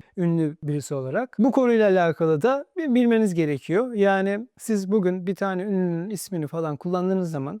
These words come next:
listenize bir şikayet gelebilir. Söylediğim gibi ben bu videoda "Şöyle yapın, böyle yapın." demeyeceğim. Sadece bütün dataları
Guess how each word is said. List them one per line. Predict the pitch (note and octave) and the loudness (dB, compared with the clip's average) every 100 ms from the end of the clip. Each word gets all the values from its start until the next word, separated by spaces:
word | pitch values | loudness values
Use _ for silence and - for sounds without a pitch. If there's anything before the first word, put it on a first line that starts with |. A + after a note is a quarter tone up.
| - | -2
listenize | A3+ A3+ F3 D#3+ G#3+ | 0 0 -2 0 -2
bir | |
şikayet | - - D#3+ G3 | -2 -2 -2 0
gelebilir. | F#3 F3+ D#3 - - | 0 0 -2 -6 -12
Söylediğim | - A3+ C4 B3 C4 | 0 2 4 4 2
gibi | A#3 A3+ G#3 | 4 0 0
ben | A3+ A#3 | 0 0
bu | A#3 | 0
videoda | A3+ A3+ | 0 0
"Şöyle | - A3 | 2 2
yapın, | A3+ G#3+ | 2 0
böyle | G#3+ G#3+ | 0 0
yapın." | A3 G3+ G#3+ | 0 -2 -2
demeyeceğim. | A3+ G3 E3+ G#3+ A3 | 0 0 -2 -6 -4
Sadece | - A#3+ F#3 E3+ E3+ | 0 2 2 0 -2
bütün | G3+ A3+ G3 | -2 0 -2
dataları | F3 F#3 D#3+ D3 C3+ | -2 0 0 0 -4